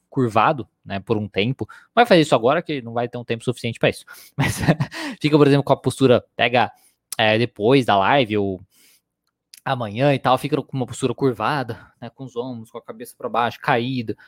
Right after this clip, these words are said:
bem caído mesmo, assim, com os ombros caídos e tudo mais,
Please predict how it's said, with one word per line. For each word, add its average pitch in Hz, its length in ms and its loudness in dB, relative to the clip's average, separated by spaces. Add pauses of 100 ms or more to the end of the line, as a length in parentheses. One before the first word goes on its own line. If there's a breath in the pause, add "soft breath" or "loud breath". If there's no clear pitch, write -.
(180 soft breath)
bem 285 220 -2
caído 156 420 0
mesmo, 120 360 4
assim, 127 140 -2
com 131 180 2
os 123 140 4
ombros 135 300 6
caídos 120 440 0
e 110 40 -4
tudo 123 140 -4
mais, 135 200 2